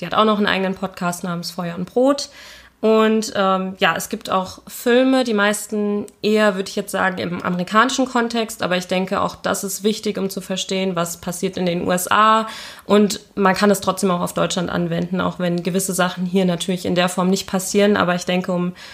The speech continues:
ein globales Verständnis zu kriegen, ist das auch wichtig. Das ist beispielsweise die Dokumentation The Thirteenth von Ava DuVernay, I'm Not Your Negro,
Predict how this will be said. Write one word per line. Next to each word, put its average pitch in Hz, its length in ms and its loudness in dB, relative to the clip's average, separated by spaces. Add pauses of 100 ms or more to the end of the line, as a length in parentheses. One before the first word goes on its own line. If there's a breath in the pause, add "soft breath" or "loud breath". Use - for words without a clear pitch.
(100)
ein 196 100 0
globales 190 460 4
Verständnis 190 460 0
zu 202 100 -4
kriegen, 185 260 -2
ist 180 140 -4
das 180 140 -8
auch 202 280 2
wichtig. 208 600 -2
Das 180 180 -4
ist - 220 -10
beispielsweise 180 640 -2
die 175 140 -6
Dokumentation 175 720 -4
The 170 60 -6
Thirteenth 233 640 2
von 190 220 -4
Ava 180 240 0
DuVernay, 190 640 0 (440 loud breath)
I'm 190 140 2
Not 190 240 2
Your 185 100 0
Negro, 220 680 4